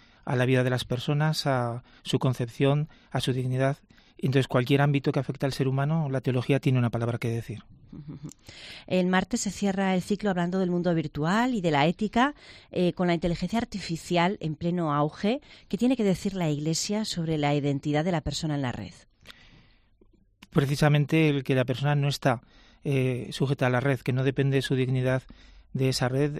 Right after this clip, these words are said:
Speaker 1: o de los contactos que hay en ella o de cómo se utiliza, sino que la defensa ante todo de las relaciones personales, del encuentro personal y que la red esté al servicio de las personas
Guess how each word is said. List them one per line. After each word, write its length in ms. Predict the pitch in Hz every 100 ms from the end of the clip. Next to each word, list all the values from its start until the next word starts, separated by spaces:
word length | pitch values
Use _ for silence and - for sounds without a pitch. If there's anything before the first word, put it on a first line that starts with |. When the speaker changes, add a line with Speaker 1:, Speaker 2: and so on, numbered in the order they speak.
| -
Speaker 1:
o 100 | 139
de 100 | 127
los 120 | 123
contactos 460 | - 123 131 135 -
que 80 | 131
hay 80 | 127
en 100 | 135
ella 200 | 139 131
o 20 |
de 80 | 127
cómo 240 | 131 131
se 300 | - 127 120 -
utiliza, 560 | 135 127 131 147 151 - - - - -
sino 440 | - 139 131 123
que 760 | 135 127 123 117 120 131 - -
la 120 | 139
defensa 420 | 131 123 139 127
ante 160 | 139 139
todo 280 | 143 147 151
de 100 | 135
las 160 | 123
relaciones 360 | 123 120 135 127
personales, 460 | 135 120 127 139 127
del 120 | 123
encuentro 320 | 120 127 127
personal 440 | 127 135 131 147 - - - _
y 120 | 180
que 120 | - 135
la 120 | 123
red 240 | 131 151 - -
esté 360 | 143 123 139
al 100 | 135 -
servicio 420 | 127 139 - 120
de 60 |
las 160 | 117 120
personas 540 | 127 113 127 135 -